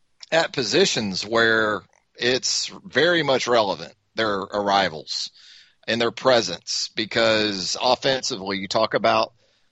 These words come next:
the tackle position that's up for grabs. J C Latham, a five-star. Tommy Brockermeyer, a five-star.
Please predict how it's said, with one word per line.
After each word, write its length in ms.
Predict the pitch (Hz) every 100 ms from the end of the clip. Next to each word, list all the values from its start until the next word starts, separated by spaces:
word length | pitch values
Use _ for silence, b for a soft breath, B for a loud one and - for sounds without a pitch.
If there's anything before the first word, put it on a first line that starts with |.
| _
the 80 | 131
tackle 440 | 107 156 143 139 113
position 540 | 123 110 110 - 98
that's 200 | 107 -
up 160 | 113 -
for 140 | 113
grabs. 460 | 98 101 92 82 -
J 160 | 120
C 220 | 110 123
Latham, 460 | 113 117 123 - 101
a 60 | 98
five-star. 680 | 104 95 92 - 92 85
Tommy 320 | 87 113 113 110
Brockermeyer, 720 | 117 120 - 117 104 95 92
a 140 | 104 101
five-star. 760 | - 101 98 92 - 92 80